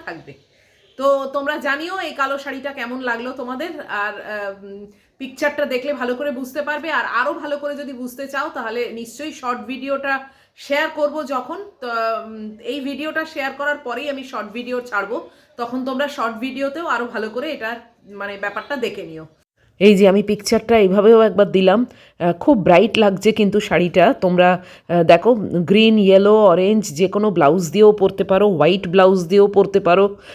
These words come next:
এবং, আহ, এমনভাবে কালারটা করেছি যাতে খুবই ব্রাইট হয়, কালোর ওপর খুব ভালো ফুটেছে কিন্তু।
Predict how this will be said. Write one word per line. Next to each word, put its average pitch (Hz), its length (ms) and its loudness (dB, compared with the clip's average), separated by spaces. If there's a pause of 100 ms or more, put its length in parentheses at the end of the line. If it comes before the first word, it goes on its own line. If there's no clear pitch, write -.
(160)
এবং, 226 240 6
আহ, 170 840 4
এমনভাবে 233 480 4
কালারটা 214 400 2
করেছি 208 400 2
যাতে 190 260 2 (100)
খুবই 233 440 4
ব্রাইট 165 500 4
হয়, 113 180 2 (500)
কালোর 196 360 6
ওপর 214 380 4
খুব - 220 -2
ভালো 185 260 0
ফুটেছে 220 500 0
কিন্তু। 135 400 -2